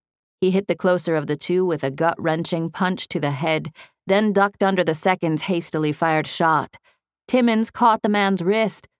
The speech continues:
broke it, and took the pistol away. He whipped it across the man's face, knocking him down and out.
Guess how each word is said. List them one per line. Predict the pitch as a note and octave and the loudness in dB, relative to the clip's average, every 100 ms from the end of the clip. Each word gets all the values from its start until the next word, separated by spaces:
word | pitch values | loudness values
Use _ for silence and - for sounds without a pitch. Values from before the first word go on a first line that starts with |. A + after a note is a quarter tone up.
| _ | _
broke | D#3+ F3+ G#3 B3 | -2 2 2 2
it, | D3 C#3 - - _ _ _ | 0 0 -4 -18 _ _ _
and | E3 F#3+ | 0 0
took | G3 G#3 | 0 -4
the | A3 | -4
pistol | G3+ C4 - D3+ | -4 -4 -2 -2
away. | D#3 F3+ G3+ D3+ C#3 - _ _ _ _ _ _ _ _ _ - | 0 2 0 0 -4 -12 _ _ _ _ _ _ _ _ _ -2
He | G3 | 2
whipped | E3+ - | 0 0
it | C#3 | -4
across | C3+ D#3 D3 | 0 -2 0
the | D#3 | -2
man's | D3 D3 D3 - | 0 2 0 -2
face, | E3 D#3 D3+ - - _ - | -2 -2 -2 -8 -18 _ -2
knocking | D#3+ D#3 E3+ E3+ | 0 0 -2 0
him | F3+ E3+ D#3+ | 0 -2 0
down | F3 E3+ C#3+ C#3 | 2 4 2 0
and | C#3 C#3 | 0 2
out. | D#3+ D3+ - - | 2 2 -2 -12